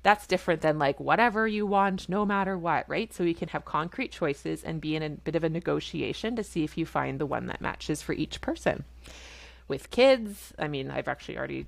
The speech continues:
detailed that in general. So offering them choices, you know, "It's bedtime. Do you want to walk up the stairs or do you want me to carry you up the stairs?" See how both of those choices I'm willing to follow through on. I could own both of those choices.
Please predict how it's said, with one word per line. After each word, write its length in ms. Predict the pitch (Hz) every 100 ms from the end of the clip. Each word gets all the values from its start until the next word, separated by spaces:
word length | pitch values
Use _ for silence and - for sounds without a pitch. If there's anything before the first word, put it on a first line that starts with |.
| -
detailed 400 | 151 143 143 -
that 200 | 143 -
in 80 |
general. 460 | 175 190 208 202 196
So 380 | 196 123 131 160 -
offering 460 | - 302 330 311 262
them 160 | 240
choices, 720 | - 180 180 202 214 233 - - - - - -
you 80 | 165
know, 160 | 127
"It's 180 | 113 143
bedtime. 600 | - 165 175 208 220 254
Do 100 | 214
you 80 | 165
want 140 | 143
to 40 | -
walk 260 | 143 -
up 160 | 320 320
the 100 | 330
stairs 360 | 330 349 359 277
or 40 |
do 60 | 190
you 80 |
want 120 | 180 170
me 60 |
to 80 | 185
carry 340 | - 160 139
you 60 | 127
up 140 | -
the 80 | -
stairs?" 420 | - - - -
See 200 | 147 160
how 160 | 160 151
both 240 | 147 156
of 80 | 180
those 180 | 196 202
choices 400 | - 151 - 160
I'm 100 | 151
willing 220 | 143 143
to 60 | 147
follow 300 | - 139 127
through 280 | - 180 208
on. 240 | 226 254
I 100 | 139
could 160 | - 143
own 220 | 143 147
both 200 | 147 151
of 80 | 165
those 220 | - 143
choices. 580 | - 175 190 214 214 -